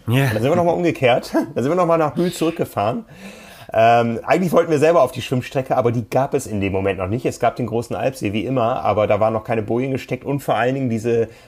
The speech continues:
Speaker 2: ominöse Unterwasserleine, die konnten wir vom Ufer nicht sehen. Die haben wir dann nachher aus den Drohnenbildern gesehen.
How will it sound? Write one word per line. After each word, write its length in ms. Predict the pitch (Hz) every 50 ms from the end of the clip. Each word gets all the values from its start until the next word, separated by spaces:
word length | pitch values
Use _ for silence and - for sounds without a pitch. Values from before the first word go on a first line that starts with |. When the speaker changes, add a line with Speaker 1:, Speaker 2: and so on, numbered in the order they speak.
| - -
Speaker 2:
ominöse 480 | - 123 123 120 120 131 131 123 127
Unterwasserleine, 760 | 117 110 117 107 - - - 139 110 101 92 92 98 104 104
die 80 | 104 110
konnten 240 | - - 135 98 117
wir 80 | 110
vom 180 | - 120 110 110
Ufer 180 | 131 127 - 120
nicht 160 | 107 101 85
sehen. 300 | 104 107 120 143 170 185 -
Die 120 | 123 113
haben 80 | 117 117
wir 60 | 110
dann 120 | 110 107
nachher 220 | 110 107 113 131 117
aus 80 | 113 -
den 140 | 110 101
Drohnenbildern 580 | 95 104 123 135 127 110 98 95 92 95 92 95
gesehen. 380 | 95 87 85 98 107 - -